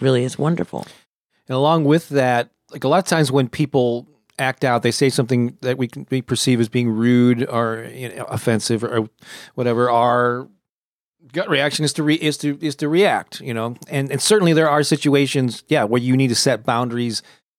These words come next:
Speaker 2: You show people how you, you deserve to be treated and, and you wanna be firm with that. But sometimes we react to things that when somebody is just in an upset mood. So instead of thinking, "Oh, how rude of them, that jerk," actually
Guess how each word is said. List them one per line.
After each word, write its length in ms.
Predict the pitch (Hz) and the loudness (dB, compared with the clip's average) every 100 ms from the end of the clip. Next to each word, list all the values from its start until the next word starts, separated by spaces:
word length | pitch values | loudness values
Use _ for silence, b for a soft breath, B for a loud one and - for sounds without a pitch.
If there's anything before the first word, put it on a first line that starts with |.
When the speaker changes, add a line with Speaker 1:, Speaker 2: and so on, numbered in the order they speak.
| _ _ _ | _ _ _
Speaker 2:
You 280 | 180 143 127 | -6 -4 -4
show 240 | - - 151 | -2 0 2
people 280 | 139 123 113 | 2 0 2
how 120 | 127 | 2
you, 240 | 123 120 | 0 -4
you 240 | 120 123 123 | -4 -4 -4
deserve 400 | 113 107 131 110 | -6 -2 0 0
to 60 | 110 | -6
be 200 | 113 107 - - | -8 -8 -16 -8
treated 460 | - 170 117 110 | 2 2 4 0
and, 400 | 123 123 117 110 | -2 -4 -4 -4
and 120 | 113 | -4
you 60 | 120 | 0
wanna 120 | 123 | 0
be 80 | 113 | 0
firm 560 | - - 135 143 139 139 | -2 2 4 4 0 -2
with 200 | 117 110 | -4 -2
that. 240 | 117 107 | -2 -2
But 100 | - | -2
sometimes 280 | - 165 190 | -2 2 2
we 100 | 143 | 4
react 340 | 131 127 123 - | 2 2 0 -2
to 80 | |
things 460 | 120 127 123 117 - b b _ _ _ _ | -2 -2 -4 -6 -10 b b _ _ _ _
that 120 | 135 | -10
when 120 | 131 113 | -8 -4
somebody 360 | 139 131 123 | -2 0 2
is 100 | 110 | 2
just 220 | 127 113 | 0 0
in 80 | 120 | 0
an 100 | 110 | 0
upset 380 | 113 - 127 113 | 0 0 -2 -2
mood. 320 | 117 127 117 | 0 2 2
So 160 | - 120 | 0 2
instead 320 | 120 - 190 | 2 2 2
of 100 | 226 | 2
thinking, 280 | - 175 151 | 2 0 0
"Oh, 240 | 131 156 110 | 0 0 0
how 240 | - 117 | 0 0
rude 320 | 113 123 135 | 2 2 2
of 80 | 110 | 2
them, 260 | 107 98 113 | -2 -4 -4
that 220 | 117 107 | -6 -6
jerk," 360 | - 120 127 _ B B B - | -6 -4 -6 _ B B B -8
actually 380 | 147 - 170 | -6 0 0